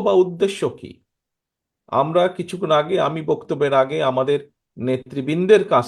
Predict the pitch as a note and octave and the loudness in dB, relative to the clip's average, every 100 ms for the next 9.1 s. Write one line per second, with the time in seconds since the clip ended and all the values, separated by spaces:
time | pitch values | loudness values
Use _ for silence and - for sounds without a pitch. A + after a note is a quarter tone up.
0 | - - - - _ _ _ _ _ _ | -4 -12 -12 -16 _ _ _ _ _ _
1 | _ _ _ G2+ C3 C3 D#3 C#3+ D3+ G3 | _ _ _ 2 2 4 2 4 2 0
2 | F3+ - - A#2+ C3+ - - E3+ D#3+ D#3 | -6 -8 -14 2 4 4 2 2 2 0
3 | - - E3 E3 E3 _ F3 E3 F#3 G3 | -12 -4 -2 -2 -6 _ -4 0 2 2
4 | F3 D#3+ F#3+ E3 D#3+ B2 C3 C3+ C3 - | 2 0 0 -2 -2 -2 -2 -4 -6 -14
5 | - _ _ _ _ _ _ - G#2 C#3 | -20 _ _ _ _ _ _ -14 -2 0
6 | E3+ - E3+ - E3+ E3 D3+ - B2+ C3+ | 0 0 -4 -2 -4 -2 -4 -6 -12 -8
7 | C3 A2+ G2+ - G2 D#2 - - _ _ | -6 -4 -4 -6 -10 -10 -14 -20 _ _
8 | _ _ _ _ _ _ _ _ C3 E3+ | _ _ _ _ _ _ _ _ 2 4